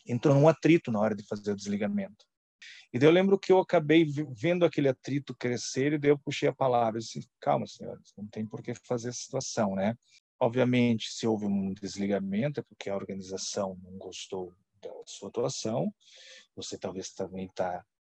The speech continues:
ah, triste com alguma questão da organização. Mas o processo agora é um processo reversível, esse desligamento,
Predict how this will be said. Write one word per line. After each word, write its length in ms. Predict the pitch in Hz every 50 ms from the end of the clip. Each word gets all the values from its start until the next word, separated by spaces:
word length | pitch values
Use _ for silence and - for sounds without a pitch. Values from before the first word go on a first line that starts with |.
| _ _ _ _ _ _ _ _
ah, 520 | 101 98 90 90 90 87 90 87 87 - _ _
triste 400 | - 127 120 113 101 - - 107
com 100 | - -
alguma 240 | 98 101 104 107 104
questão 400 | 104 - - - - 117 113 113
da 140 | 110 110 104
organização. 680 | 101 104 110 113 107 101 135 131 - - 131 139 175 196 _ _ _ - - - - _ _ _ _ _ _ _ _ _ _ _ _ -
Mas 400 | 127 147 156 170 175 180 175 160 170 156 _
o 100 | - 147
processo 540 | - 170 160 147 - - 165 170 156 - 160
agora 280 | 143 123 127 135 135 147
é 40 |
um 40 | 151
processo 420 | 143 151 143 - - 147 131 - 139
reversível, 640 | 135 143 135 156 156 - - - 160 175 180 147
esse 180 | 117 - - 98
desligamento, 880 | 95 - - - 95 95 92 101 95 95 95 90 87 _ _ - _